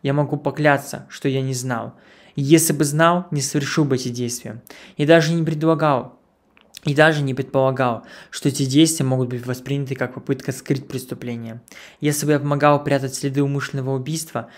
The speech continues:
я не стал бы защищать, я бы сам бы себя не простил», дополнил он. Байжанов рассказал, что все время помогал и вспоминал встречи с Салтанат, попросил прощения у семьи и ее близких и выразил им соболезнования.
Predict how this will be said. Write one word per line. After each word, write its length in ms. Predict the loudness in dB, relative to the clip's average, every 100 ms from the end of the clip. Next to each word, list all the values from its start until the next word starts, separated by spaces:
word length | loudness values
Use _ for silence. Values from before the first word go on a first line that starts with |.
| -18 -6
я 100 | -4
не 80 | -2
стал 320 | 2 4 4
бы 200 | 2 -6 -10
защищать, 720 | -10 -6 -6 -4 -2 -2 -4 -14 -12 2
я 140 | 4
бы 100 | 4
сам 280 | 6 6 6
бы 60 | 2
себя 220 | 0 -2
не 120 | -2
простил», 420 | -6 -6 -8 -10 -10 -8
дополнил 600 | -6 -2 0 0 0 -4
он. 240 | -6 -8 -14 -20 -2
Байжанов 480 | 4 4 4 2 -2
рассказал, 560 | -4 -6 -2 -2 -4 -12
что 220 | -10 -6
все 180 | 0 2
время 300 | 2 0 -2
помогал 580 | -2 0 2 2 0 -6
и 20 |
вспоминал 480 | -8 -6 -4 -2 -2
встречи 360 | -2 -4 -4 -4
с 80 |
Салтанат, 540 | -2 -4 -4 -6 -6 -8 -20 -20 -20 _ _
попросил 440 | -4 -2 0 0
прощения 460 | 0 0 0 -2 -2
у 60 | -2
семьи 420 | -2 0 0 2
и 40 |
ее 160 | 2 0
близких 480 | -2 -4 -6 -8 -6
и 20 |
выразил 580 | 0 2 2 -2 -4 -8
им 120 | -8
соболезнования. 880 | -8 -6 -4 -4 -6 -10 -10 -14